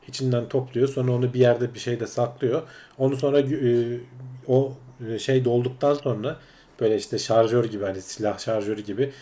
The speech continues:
içine böyle, e, alt alta şeyler yerleştiriliyor, öyle diyelim. Birbirinden ayrıştırılmış bir şekilde, e, örnekler birbiriyle karışmıyor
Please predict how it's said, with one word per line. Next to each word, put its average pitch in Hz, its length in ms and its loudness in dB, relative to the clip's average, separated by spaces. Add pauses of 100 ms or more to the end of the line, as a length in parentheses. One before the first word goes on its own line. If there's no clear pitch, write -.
(180)
içine 110 320 -2
böyle, 107 200 4
e, 104 500 -4 (360)
alt 113 260 -2
alta 104 220 -2
şeyler 107 360 -2
yerleştiriliyor, 107 800 -4
öyle 98 220 -10
diyelim. 98 260 -10 (340)
Birbirinden 107 540 0
ayrıştırılmış 104 760 -2
bir - 60 -16
şekilde, 101 480 -8 (280)
e, 101 40 -8
örnekler 104 720 2
birbiriyle 101 440 -4
karışmıyor 113 580 -4